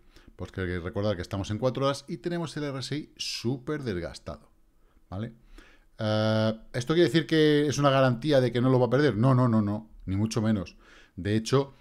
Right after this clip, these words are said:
es bastante más importante la siguiente línea roja que tengo aquí marcada, que tiene este apoyo, este apoyo, esta resistencia, este apoyo aquí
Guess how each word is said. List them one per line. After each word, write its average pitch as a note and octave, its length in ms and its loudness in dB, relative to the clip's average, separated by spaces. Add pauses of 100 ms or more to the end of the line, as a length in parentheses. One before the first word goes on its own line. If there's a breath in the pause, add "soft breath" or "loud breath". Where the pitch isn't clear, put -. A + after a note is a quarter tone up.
(160 soft breath)
es C#3+ 200 -2
bastante C3 440 0
más C3 200 -2
importante B2+ 640 -2
la G2+ 200 -4
siguiente B2 360 -2
línea A#2+ 220 -2
roja A2+ 240 -4
que G2+ 80 -4
tengo G#2 140 -2
aquí G2 120 -8
marcada, G2 440 -4
que E2+ 100 -14
tiene F#2+ 300 -6
este - 200 -6
apoyo, G#2+ 440 -2 (560)
este - 180 -10
apoyo, F2+ 380 -4 (400)
esta F#2+ 220 -6
resistencia, E2+ 640 -8 (440)
este - 260 -10
apoyo E2+ 240 -6
aquí G2 260 -8